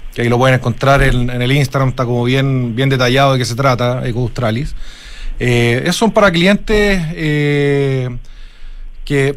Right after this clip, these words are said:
les interesa mucho el, el cuidado animal y también la,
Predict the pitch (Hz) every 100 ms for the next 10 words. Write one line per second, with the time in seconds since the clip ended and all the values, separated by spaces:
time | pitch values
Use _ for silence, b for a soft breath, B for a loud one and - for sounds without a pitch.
0 | - 143 131 151 131 147 180 196 208 208
1 | 196 - 175 160 233 190 165 160 156 156
2 | 143 131 139 143 165 175 175 170 165 160
3 | 156 147 143 131 143 196 180 220 233 151
4 | 196 180 165 160 180 180 175 160 151 147
5 | 143 139 135 127